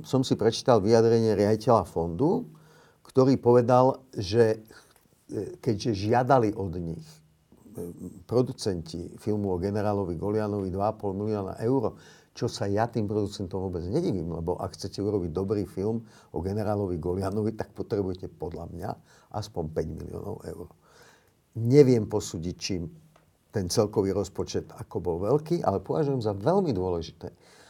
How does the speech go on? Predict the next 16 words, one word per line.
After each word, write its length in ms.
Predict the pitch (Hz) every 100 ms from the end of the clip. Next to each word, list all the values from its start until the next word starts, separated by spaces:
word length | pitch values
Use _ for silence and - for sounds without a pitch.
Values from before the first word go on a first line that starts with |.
| - -
aby 160 | 101 123 -
už 240 | - -
keď 120 | 135 -
sa 80 |
niečo 400 | 98 98 98 85
hovorí, 400 | 82 80 - 95 -
aby 160 | - 98
sa 160 | -
to 240 | 110 - -
účelovo 560 | 143 156 139 120 98 87
nepoužívalo, 1200 | 87 - 107 90 80 78 85 82 80 90 156 165 - - - - -
len 400 | 110 165 240 202 -
aby 240 | 131 131
sa 240 | 156 - -
poukázalo, 800 | 131 131 - 107 104 107 101 98
že 240 | 90